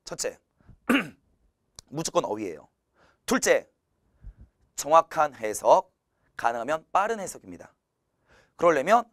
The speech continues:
실제로 배우고 나서 익히는 게 포인트예요. 내가 그래 모의고사 십 회 분량 정도는 해석 공부는 해야지. 아,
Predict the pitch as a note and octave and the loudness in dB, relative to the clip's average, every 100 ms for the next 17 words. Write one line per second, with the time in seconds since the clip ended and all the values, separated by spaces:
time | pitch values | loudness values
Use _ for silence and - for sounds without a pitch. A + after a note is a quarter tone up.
0 | _ _ - - C4+ C4+ - A3 G#3 G#3 | _ _ -8 -4 -2 -4 -2 2 2 2
1 | - B2+ D#3 E3 D3 A2 D#3+ - _ G#3 | 0 2 2 0 -2 -2 -2 -6 _ -12
2 | - - - C4+ A#3 F3+ - G3+ F#3+ A#2 | -12 -10 -6 -6 -4 -6 -6 -10 -8 -10
3 | F#2 - _ _ _ C3+ C3+ D#3+ - _ | -10 -10 _ _ _ 2 8 8 6 _
4 | _ - G#2 F#2+ C#3+ G#3 F3 E3+ D#3 - | _ -6 -6 -4 -2 -2 -4 -6 -6 -6
5 | - A#3 A3+ G#3+ G3+ C3 A#2 B2+ C3+ A#2+ | -4 -4 0 -2 -2 -8 -8 -6 -4 -4
6 | A2+ - C3+ A#2 C#3+ A2+ F2+ F2 _ - | -4 -6 -8 -6 -4 -4 -6 -18 _ -20
7 | _ - | _ 0